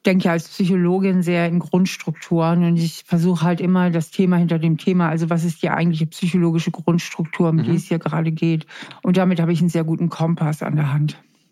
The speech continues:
Speaker 2: Okay, dass du einfach guckst, was ist das, was sind die Grundthemen, die es gibt,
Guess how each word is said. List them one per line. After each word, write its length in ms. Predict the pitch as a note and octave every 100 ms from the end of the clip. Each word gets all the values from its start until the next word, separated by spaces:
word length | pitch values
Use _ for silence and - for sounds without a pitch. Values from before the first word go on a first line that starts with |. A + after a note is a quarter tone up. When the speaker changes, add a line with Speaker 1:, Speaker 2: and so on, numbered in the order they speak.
| _
Speaker 2:
Okay, 260 | B2 G#2+ A2+
dass 200 | G#2+ -
du 80 | -
einfach 240 | G#2+ A2+
guckst, 240 | B2 -
was 160 | A#2 A#2
ist 180 | B2 -
das, 300 | A2+ - _ -
was 200 | A#2+ G3+
sind 120 | A#2
die 80 | G#2
Grundthemen, 440 | - D#3+ D#3 D3
die 60 | B2
es 140 | A#2
gibt, 300 | - D#3 -